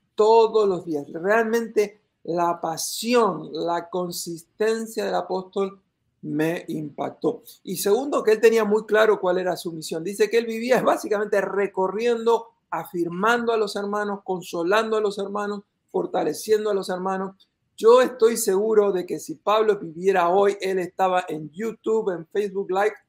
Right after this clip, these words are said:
todos los días. Así que quizás esa es la lección para nosotros, Carlos. <laughs> Quizás para el año que viene, aparecer todos los días en el aire.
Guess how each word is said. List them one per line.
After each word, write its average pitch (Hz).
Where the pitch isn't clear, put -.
todos 202
los 165
días. 160
Así 160
que 202
quizás 240
esa 247
es 214
la 220
lección 214
para 202
nosotros, 196
Carlos. 196
<laughs> -
Quizás 214
para 226
el 208
año 220
que 190
viene, 247
aparecer 185
todos 226
los 190
días 170
en 165
el 151
aire. -